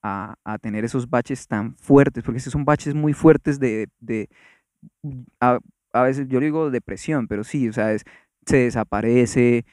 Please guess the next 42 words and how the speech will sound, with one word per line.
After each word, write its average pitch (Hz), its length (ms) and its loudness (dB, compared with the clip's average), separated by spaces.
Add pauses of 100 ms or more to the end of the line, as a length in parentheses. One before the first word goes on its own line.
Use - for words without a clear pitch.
(280)
creo, 127 300 2
lanza, 135 680 6
y 127 100 6
en 117 60 0
ese 120 140 -2
momento 117 380 0
el 127 80 2
lanzamiento, 113 680 0
confía 113 300 -2
mucho 120 180 -2
en 135 60 2
el 131 40 2
lanzamiento, 113 380 -2
y 131 40 2
luego, 127 440 4 (100)
luego 117 340 0
dice, 127 340 -2 (480)
"Mm, 160 280 -4
no 139 120 0
me 135 100 0
sentí 123 240 -6
tan 127 300 -8
bien, 139 520 -2
y, 120 200 0
y 113 300 -2
el 110 160 -2
o-, 110 100 -4
el 117 180 -4
otro, 120 220 -6
¿cómo 135 220 -4
lo 120 80 0
voy 110 200 0
a 117 60 2
hacer?". 139 320 -2
Entonces 123 280 -6
ya 123 80 0
se 135 120 -2
le 123 60 -4
convierte 107 340 -10
en 123 60 -10
un 127 100 -8
reto, 127 400 -4